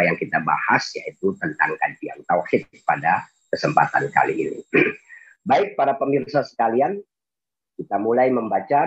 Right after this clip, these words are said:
Bismillahirrahmanirrahim. As-sifatu al-ashiratu, sifat yang kesepuluh, al-wajibatu, yang wajib lahu ta'ala, bagi Allah Subhanahu wa taala. Apa sifat kesepuluh yang wajib bagi Allah?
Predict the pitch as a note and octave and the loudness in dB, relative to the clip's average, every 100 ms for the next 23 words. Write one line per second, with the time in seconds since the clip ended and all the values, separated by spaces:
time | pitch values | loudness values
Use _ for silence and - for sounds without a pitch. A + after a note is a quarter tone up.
0 | C#3+ - A#2 G#2+ A2 A2 G2 - G#2 G2 | 0 -2 0 4 4 4 -2 -2 0 2
1 | G2 F#2 - F3 - - _ _ _ _ | 2 2 2 -2 -2 -6 _ _ _ _
2 | _ - D3 - - F#3+ - D#3+ D#3 D3+ | _ 4 4 2 -4 -2 2 2 2 -2
3 | - C3 C3+ C#3 C#3+ - C3+ A2+ G2 G2 | 2 2 2 0 -2 0 2 2 0 -6
4 | A2 C#3+ - B2 - C3 - G#2+ G#2+ G#2+ | -6 -6 -2 -2 4 2 4 0 0 -6
5 | - - F#2 F#2+ C#3+ - _ _ _ - | -10 -10 -6 -4 -6 -10 _ _ _ -2
6 | C3 B2+ C3 D#3+ E3+ D3+ C#3+ - - F#2+ | 0 2 2 2 2 -2 -2 -2 -2 -4
7 | F#2+ F#2+ G#2+ A#2 D3 - A2+ A#2 G#2+ A#2 | -2 2 2 2 0 -2 2 2 2 -4
8 | A2 G2 - _ F#2+ - C#3 E3 A#2 B2 | -6 -8 -14 _ -8 -2 2 2 2 -2
9 | E2+ G2+ G2+ G#2 G2 G#2+ A#2 - F#2+ F#2 | -4 -6 -4 -4 0 4 4 4 -10 -2
10 | G#2 F#2+ F2+ G2 F#2 - E2 F2 A2+ D#3 | -2 -2 -6 -6 -6 -8 -4 -2 0 -2
11 | - _ _ C3+ D#3+ F#3 F#3+ - D3+ - | -4 _ _ -4 -2 -2 -4 -4 -6 -2
12 | - C3+ C#3+ - C3 B2+ B2 A2+ A2+ G#2 | -2 -2 -8 -4 0 0 0 0 2 0
13 | G2+ G2+ F2+ F2 F#2+ A#2+ | -2 -10 -12 -6 -2 0